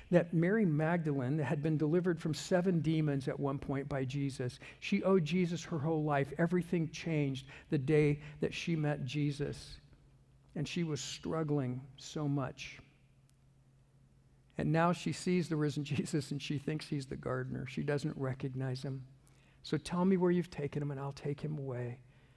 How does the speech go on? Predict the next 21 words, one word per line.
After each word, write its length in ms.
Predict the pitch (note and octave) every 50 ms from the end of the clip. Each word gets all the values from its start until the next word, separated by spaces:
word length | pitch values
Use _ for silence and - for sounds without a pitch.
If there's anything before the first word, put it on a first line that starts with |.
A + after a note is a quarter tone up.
| - - _ -
Verse 200 | D3+ D#3 D#3 -
sixteen 440 | - E3 D3+ - - - D#3+ D3+ C#3+
says 280 | - - C#3+ C3+ C3
this, 240 | C#3 D3 C#3+ C3+ -
and 100 | C#3+ B2+
Jesus 400 | B2 - D3 D#3 D3+ D3 E3 C#3+
said 280 | - - E3 D3+ C#3+ C3+
to 60 | C3 A#2
her, 300 | - D3 C#3 C3+ C3+ C3 C3+
"Mary." 680 | C3 C3 C3+ C#3 C3+ C#3 C#3 C3+ C3 B2+ B2 B2+ - - - - _ _ - - _ - - - - - - - - - _ - _ _ -
And 100 | - -
she 180 | - - C#3
turned 340 | C3 C3+ - - E3+ E3 D#3+
around 380 | E3 D3+ D3 C#3+ C3+ C3+ C3 C3+
and 100 | B2+ B2+
said 300 | - - - D3 C#3+ C#3+
to 80 | D3
him 300 | C3+ B2+ C#3+ C#3+ C3+ C3+
in 100 | C3 C3+ C#3
Aramaic, 640 | - C#3 C#3 C3+ C3+ C3 B2 A#2+ A#2+ A#2 B2 - - - - - - - -
"Rabboni," 760 | C#3 C3+ B2 B2 A#2+ D3 D3+ D#3+ D#3 D3+ C#3+ B2+ A2+ A2+